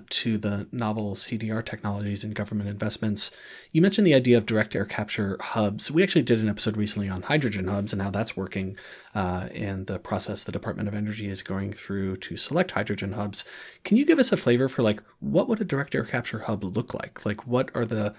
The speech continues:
sets of infrastructure that you would need, and, and why would it be beneficial to have a concentrated set of infrastructure rather than something that's more dispersed?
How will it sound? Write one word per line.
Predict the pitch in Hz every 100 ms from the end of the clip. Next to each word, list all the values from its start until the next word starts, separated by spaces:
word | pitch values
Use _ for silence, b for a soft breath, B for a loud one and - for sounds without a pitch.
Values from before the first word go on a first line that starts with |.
| b b b b
sets | - - 131 - -
of | 113 104 104
infrastructure | 131 127 - 104 -
that | 101 98
you | 107
would | 107
need, | 110 110 104
and, | 101 101
and | 117 117
why | 147 185
would | 190 - 131
it | -
be | 113
beneficial | 107 104 110 -
to | 107
have | 107 120 107
a | 101 -
concentrated | - - 123 117 - 101 -
set | - 101
of | 101
infrastructure | 95 101 - - 107 101 B B -
rather | 110 107
than | 104 95
something | 101 110
that's | - -
more | 95
dispersed? | 95 - - - - -